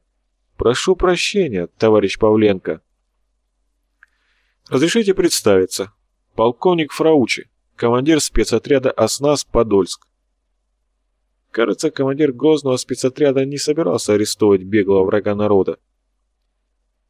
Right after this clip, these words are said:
"Товарищ майор, у меня к вам разговор. Личный". "Слушаю вас, товарищ полковник". Мелькнула догадка.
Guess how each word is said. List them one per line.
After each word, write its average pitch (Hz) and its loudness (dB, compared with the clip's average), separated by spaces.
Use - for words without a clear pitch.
"Товарищ 135 0
майор, 95 -2
у 180 -16
меня 233 -4
к - -8
вам 139 2
разговор. 127 2
Личный". 120 -2
"Слушаю 135 2
вас, 135 2
товарищ 123 0
полковник". 117 2
Мелькнула 120 -6
догадка. 123 0